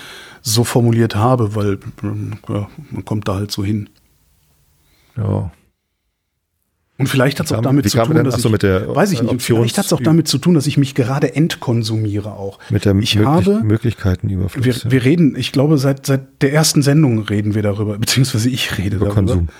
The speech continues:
Speaker 1: Über Konsum und wie,
Speaker 2: Ja.
Speaker 1: wie ich versucht habe, mich mit Konsum zu heilen und,
Speaker 2: Mhm.
Speaker 1: äh, wie ich letztendlich unter dem Konsum gelitten habe und unter der Anhäufung von Zeug. Äh, was ganz anderes, das ist, ich müsste, eigentlich müsste ich dir ein Foto schicken.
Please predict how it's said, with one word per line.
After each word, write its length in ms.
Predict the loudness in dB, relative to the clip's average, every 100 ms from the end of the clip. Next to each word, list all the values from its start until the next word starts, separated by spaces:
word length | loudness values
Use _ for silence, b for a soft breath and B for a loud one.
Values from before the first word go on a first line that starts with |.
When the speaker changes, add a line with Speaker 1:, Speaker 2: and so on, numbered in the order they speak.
| B B B B
Speaker 1:
Über 260 | 0 0 2
Konsum 640 | 2 2 4 4 2 0
und 340 | -2 -4 -6
wie, 140 | -8 -2
Speaker 2:
Ja. 180 | 0 0
Speaker 1:
wie 40 |
ich 120 | -4
versucht 420 | -4 -2 -2 -2
habe, 220 | 0 2 2
mich 180 | 2
mit 140 | 0 0
Konsum 400 | 0 0 2 0
zu 240 | 0 0
heilen 420 | 2 4 2 0 -8 B B B B
und, 440 | -2 2 2 0 -6
Speaker 2:
Mhm. 40 |
Speaker 1:
äh, 180 | -8 -6
wie 100 | -6
ich 120 | -4
letztendlich 420 | -4 0 2 2
unter 140 | 2 2
dem 120 | 2
Konsum 300 | 2 2 2
gelitten 380 | 2 0 2 0
habe 280 | 2 0
und 260 | -2 -4 -4
unter 160 | -4 -4
der 140 | -2
Anhäufung 400 | 2 2 2 -2
von 140 | -2
Zeug. 300 | -2 0 -2 -4 B B B -4
Äh, 160 | -2 -2 -4 -14 B B _ -20 -12
was 240 | -6 -4 -4 -2
ganz 220 | 0 2
anderes, 460 | 2 2 2 -2 -4
das 180 | -6 -6
ist, 240 | -8 -8
ich 160 | -6 -4
müsste, 300 | -2 -4 -2
eigentlich 300 | 0 0 0
müsste 200 | -2 -4
ich 80 |
dir 100 | -4
ein 80 | -4
Foto 380 | -4 -4 -4 -4
schicken. 400 | -6 -6 -4 -4